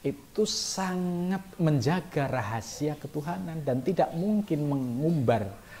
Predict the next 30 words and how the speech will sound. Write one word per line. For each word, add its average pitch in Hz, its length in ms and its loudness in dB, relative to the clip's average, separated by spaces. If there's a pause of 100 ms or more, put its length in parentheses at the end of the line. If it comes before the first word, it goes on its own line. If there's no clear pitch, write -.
(120)
apa 151 320 0
yang 131 160 2
menjadi 117 400 0
rahasia 104 480 0
di 117 120 -4
Lauhil 123 280 -4
Mahfud 143 400 -12
ini. 143 280 -6 (600)
Hanya 101 320 2
saja, 98 560 0 (360)
ya, 90 280 -4 (320)
eh, 90 360 -6 (120)
ada 110 160 0
kalanya 107 560 2 (520)
hanya 214 240 4
memberikan 147 520 4
bahasa 120 360 0
isyarat. - 440 -6 (920)
Nanti 117 280 0
akan 101 320 -2
kejadian 95 520 -4
seperti - 400 -10
ini, 80 200 -8 (680)
nanti 95 280 -2
akan 95 280 -2
begini. 85 440 -8
Ini 190 120 2
hanya 151 240 4
isyarat 147 340 0
saja. - 380 -8